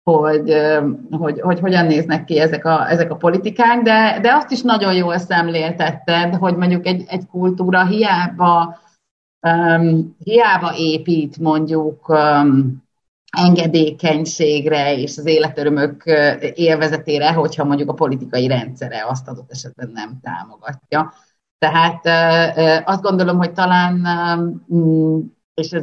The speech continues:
ez nekem még így, így soha nem jutott eszembe, tehát hogy ez egy ilyen saját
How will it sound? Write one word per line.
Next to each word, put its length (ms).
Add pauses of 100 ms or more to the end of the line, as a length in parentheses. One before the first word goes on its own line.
(100)
ez 140
nekem 400
még 380
így, 280
így 300
soha 380
nem 300
jutott 440
eszembe, 440
tehát 160
hogy 120
ez 120
egy 160
ilyen 160
saját 560